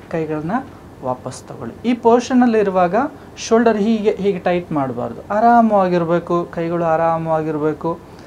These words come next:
ಬೆನ್ನು ಮಾತ್ರ ನೇರ ಇರ್ಬೇಕು, ಬಹಳ ಮುಖ್ಯ. Inhale, ಗಾಳಿಯನ್ನ ಒಳಗ್ ತಗೊಳ್ತಾ ಕೈಗಳನ್ನ ಮುಂದೆ stretch ಮಾಡಿ, exhale, ಗಾಳಿಯನ್ನ ಹೊರಗಾಕ್ತಾ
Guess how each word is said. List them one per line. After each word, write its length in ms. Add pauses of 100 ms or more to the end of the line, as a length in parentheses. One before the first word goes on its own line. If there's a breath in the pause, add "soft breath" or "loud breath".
(460 loud breath)
ಬೆನ್ನು 280
ಮಾತ್ರ 340
ನೇರ 260
ಇರ್ಬೇಕು, 440
ಬಹಳ 300
ಮುಖ್ಯ. 340 (520 loud breath)
Inhale, 1300
ಗಾಳಿಯನ್ನ 420
ಒಳಗ್ 320
ತಗೊಳ್ತಾ 320
ಕೈಗಳನ್ನ 380
ಮುಂದೆ 280
stretch 320
ಮಾಡಿ, 320 (520 loud breath)
exhale, 1000
ಗಾಳಿಯನ್ನ 380
ಹೊರಗಾಕ್ತಾ 800